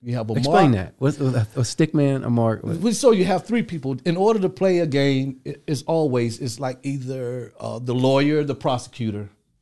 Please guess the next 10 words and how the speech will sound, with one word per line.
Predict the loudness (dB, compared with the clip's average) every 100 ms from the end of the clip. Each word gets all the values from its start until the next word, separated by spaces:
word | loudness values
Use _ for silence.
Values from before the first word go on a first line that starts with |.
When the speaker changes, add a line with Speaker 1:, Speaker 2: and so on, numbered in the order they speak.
| _
Speaker 1:
and | -6 -2
then | 0 2
it's | 0 -4 -12 _ _ -20 _ -6
the, | -4 -4
the | -4
client | -4 -4 -2 -4 -4
or | -4 0 -2 -4 -10
the | -4
mark. | 0 0 0 -6 -20 -8 -4
Speaker 2:
Okay. | 0 0